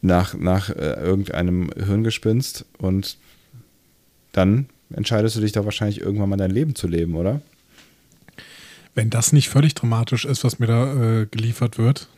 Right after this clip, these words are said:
Speaker 2: ne, dieses neue Leben,
Speaker 1: Ja.
Speaker 2: dann würde ich wahrscheinlich schon viel, viel früher irgendwie re-, äh, äh, kapitulieren, weil ich habe ja auch nichts davon, weiter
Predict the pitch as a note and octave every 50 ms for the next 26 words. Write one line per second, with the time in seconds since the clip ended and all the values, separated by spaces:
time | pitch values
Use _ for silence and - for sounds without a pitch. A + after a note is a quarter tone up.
0 | _ A#2+ B2 C3+ A#2+ G#2+ A#2 A2+ A2+ F#2+ - A#2 A2+ A#2 A#2+ B2 A#2 A2+ A2+ A#2
1 | A#2+ B2+ C#3+ C#3+ - - G#2 G2 F#2+ F#2+ - - - - - - - G#2+ G#2 G#2+
2 | G#2 G2 - G#2+ - - A2 G2+ - G2 F2+ - - A2 G#2 - - A2 G#2 -
3 | - - A#2+ B2 C3 A#2+ G#2+ G#2 G#2+ A2 G#2 G2 - - G#2 G2+ G#2+ A2 A#2 -
4 | D3 B2 A2 G#2+ G#2 G#2+ B2 - _ - D#3+ C3 A#2 B2 C#3 C3+ C3 C#3 C3+ -
5 | - - B2 - - G#2+ G#2 G2+ G#2 G#2 G2+ F#2+ - - - G#2+ G#2 - - C#3+
6 | - C3 A#2 A2 G#2 G2+ - - A2 - - A2 G2 G2 - - - _ _ _
7 | - - - - - _ _ _ _ _ _ _ _ _ _ _ - A#2 A2+ G#2+
8 | - A#2 A2 G2+ F#2